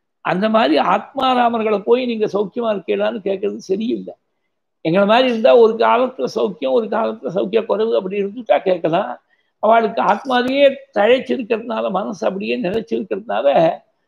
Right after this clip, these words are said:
அவளுக்கு எப்போதும் ஒரே சீராதான் இருப்பாள்.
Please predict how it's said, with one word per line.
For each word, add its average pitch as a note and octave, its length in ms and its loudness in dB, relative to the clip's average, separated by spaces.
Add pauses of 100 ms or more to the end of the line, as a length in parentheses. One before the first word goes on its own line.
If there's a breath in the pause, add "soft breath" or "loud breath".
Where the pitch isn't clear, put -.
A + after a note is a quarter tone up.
(280)
அவளுக்கு E3+ 840 0 (1200)
எப்போதும் G#3 600 4
ஒரே G#3+ 400 2
சீராதான் G#3+ 380 -2
இருப்பாள். - 320 -8